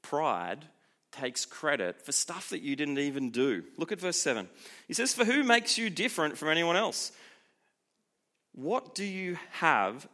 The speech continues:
that you did not receive? And if you did receive it, why do you boast as though you did not?"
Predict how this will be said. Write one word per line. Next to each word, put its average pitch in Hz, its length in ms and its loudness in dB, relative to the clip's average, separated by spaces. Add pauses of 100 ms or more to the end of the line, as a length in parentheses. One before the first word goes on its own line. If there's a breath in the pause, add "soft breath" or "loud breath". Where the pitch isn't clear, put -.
that 120 180 -2
you 127 160 -4
did 127 240 -6
not 127 200 -4
receive? 98 720 -6 (280 soft breath)
And 143 80 2
if 170 160 0
you 165 60 0
did 185 180 -4
receive 175 460 -2
it, 107 200 0 (380 loud breath)
why 202 340 -2
do 277 60 0
you 214 200 -4
boast 170 720 0 (100)
as 180 180 4
though 165 160 6
you 190 160 2
did 165 280 0
not?" 190 380 4